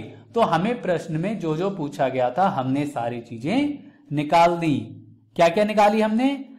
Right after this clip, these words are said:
नाभियों के निर्देशांक हमने निकाले माइनस चार कॉमा ज़ीरो और चार कॉमा ज़ीरो।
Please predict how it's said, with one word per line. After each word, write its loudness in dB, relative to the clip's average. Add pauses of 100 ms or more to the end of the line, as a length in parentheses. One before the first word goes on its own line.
(140)
नाभियों 4
के 0
निर्देशांक -2 (260)
हमने 0
निकाले 2
माइनस -2
चार 0
कॉमा -2
ज़ीरो -4
और 4 (520)
चार 4
कॉमा 2
ज़ीरो। -4